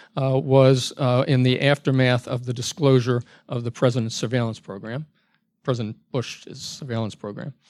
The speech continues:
post nine eleven, uh, and maybe nowadays with the Carter Page political battle going on. And I think that the judges on the expertise side, uh, have really developed, uh,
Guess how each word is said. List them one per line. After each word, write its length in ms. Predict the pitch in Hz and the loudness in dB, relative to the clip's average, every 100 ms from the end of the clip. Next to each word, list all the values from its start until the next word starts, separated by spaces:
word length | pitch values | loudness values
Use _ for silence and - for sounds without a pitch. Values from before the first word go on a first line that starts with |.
| _ _ - | _ _ -6
post 280 | 120 - | -6 -4
nine 160 | 120 104 | -8 -6
eleven, 360 | 104 110 101 - _ _ - - | -6 -6 -8 -12 _ _ -20 -6
uh, 200 | 127 117 - - | -2 -2 -4 -2
and 380 | 147 156 156 | 2 4 6
maybe 720 | 175 190 170 156 147 139 139 143 139 | 6 6 6 6 6 2 -2 -6 -6
nowadays 800 | 160 196 196 143 123 110 131 - | 0 2 4 4 2 0 -2 -4
with 160 | 127 117 | -6 -6
the 60 | |
Carter 280 | - 120 117 | -2 -2 -2
Page 560 | - 110 110 113 - - - - _ _ _ _ _ _ - | -4 -4 -4 -6 -12 -14 -20 -20 _ _ _ _ _ _ 2
political 540 | 160 147 151 139 123 | 6 6 6 2 -8
battle 340 | 110 104 95 | -8 -6 -8
going 340 | 110 113 104 98 | -10 -12 -12 -12
on. 240 | 95 98 - _ _ - _ _ _ _ _ _ - | -10 -12 -14 _ _ -20 _ _ _ _ _ _ 0
And 140 | 190 | 2
I 40 | |
think 220 | 208 269 - | 2 -2 -6
that 140 | - | -6
the 60 | 202 | 0
judges 440 | 202 190 196 165 | 4 4 2 -2
on 220 | 180 165 | 0 4
the 320 | 160 156 170 - | 4 2 -4 -10
expertise 600 | 175 - 185 - 285 233 | -8 -8 -10 -2 2 2
side, 480 | - 156 127 123 170 - - - | 2 0 2 0 -2 -8 -14 -8
uh, 80 | 147 | -2
have 260 | 156 170 | 0 4
really 220 | 185 160 | 6 6
developed, 720 | 139 139 120 147 151 131 - - _ _ - | 4 2 2 2 2 2 -2 -14 _ _ -6
uh, 520 | 123 117 120 117 120 | -4 -2 -2 -2 -4